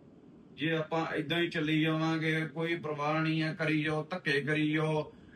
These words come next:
ਝੂਠ ਬੋਲੀ ਜਾਓ, ਏਦਾਂ ਕਰੀ ਜਾਓ, ਤਾਂ ਉਹ ਜੇ ਕੱਲ ਨੂੰ ਉਹ ਗੱਲ ਇਹ ਕਵਾਂਗੇ ਕਿ ਹਾਂਜੀ ਮੈਂ ਤਾਂ ਬਰਬਾਦ ਹੋ ਗਿਆ ਜੀ, ਮੈਂ ਤਾਂ ਕੋਈ, ਮੈਂ ਤਾਂ ਕਿਸੇ ਦਾ ਕੁਛ ਮਾੜਾ ਹੀ ਨਹੀਂ ਕੀਤਾ। ਹੁਣ ਕਈ ਚੀਜ਼ਾਂ ਘਰ ਪਰਿਵਾਰਾਂ ਨੂੰ ਪਤਾ ਹੀ ਨਹੀਂ ਹੁੰਦੀਆਂ, ਕਿਉਂਕਿ ਇਹ ਜਿੰਨੀ ਦੁਨੀਆਦਾਰੀ ਬਿਜੀ ਹੋ ਗਈ, ਆਪਾਂ ਬਾਹਰ ਬੈਠੇ ਆ ਨਾ,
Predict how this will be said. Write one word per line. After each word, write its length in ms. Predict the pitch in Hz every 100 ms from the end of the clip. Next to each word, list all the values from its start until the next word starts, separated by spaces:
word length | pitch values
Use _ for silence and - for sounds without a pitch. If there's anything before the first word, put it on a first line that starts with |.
| - -
ਝੂਠ 260 | - 202 175
ਬੋਲੀ 400 | 160 165 165 165
ਜਾਓ, 380 | 165 165 165 165
ਏਦਾਂ 280 | 151 160 160
ਕਰੀ 260 | 160 160
ਜਾਓ, 260 | 160 165 185
ਤਾਂ 160 | 190 247
ਉਹ 400 | 262 240 233 233
ਜੇ 200 | 190 202
ਕੱਲ 240 | 202 190 220
ਨੂੰ 280 | 226 214
ਉਹ 160 | 190 208
ਗੱਲ 200 | 196 196
ਇਹ 120 | 208
ਕਵਾਂਗੇ 400 | 208 190 208 202
ਕਿ 140 | 185 202
ਹਾਂਜੀ 300 | 190 185 190
ਮੈਂ 220 | 185 180
ਤਾਂ 100 | 185
ਬਰਬਾਦ 380 | 180 175 165 170
ਹੋ 100 | 185
ਗਿਆ 220 | 160 160
ਜੀ, 220 | 160 180
ਮੈਂ 220 | 170 170 165
ਤਾਂ 120 | 170
ਕੋਈ, 180 | 180 185
ਮੈਂ 200 | 180 175
ਤਾਂ 80 | 180
ਕਿਸੇ 180 | 175 175
ਦਾ 80 |
ਕੁਛ 160 | 180 180
ਮਾੜਾ 320 | 180 160 160
ਹੀ 40 | 180
ਨਹੀਂ 140 | 185
ਕੀਤਾ। 420 | 165 147 160 151 - - -
ਹੁਣ 140 | 214
ਕਈ 300 | 214 214 220
ਚੀਜ਼ਾਂ 320 | 185 202 190 208
ਘਰ 240 | 190 170
ਪਰਿਵਾਰਾਂ 400 | 156 170 180 175
ਨੂੰ 120 | 190
ਪਤਾ 200 | 170 165
ਹੀ 60 | 185
ਨਹੀਂ 100 | 202
ਹੁੰਦੀਆਂ, 360 | 196 143 139 135
ਕਿਉਂਕਿ 500 | - 175 185 196 175 - - - - - 180
ਇਹ 60 | 180 - 175
ਜਿੰਨੀ 360 | 165 196 202
ਦੁਨੀਆਦਾਰੀ 560 | 185 190 185 185 190 196
ਬਿਜੀ 300 | 170 160 202
ਹੋ 120 | 190
ਗਈ, 120 | 160
ਆਪਾਂ 200 | 175 170
ਬਾਹਰ 340 | 139 143 165 165
ਬੈਠੇ 380 | 139 - 147 151
ਆ 60 |
ਨਾ, 340 | 151 156 156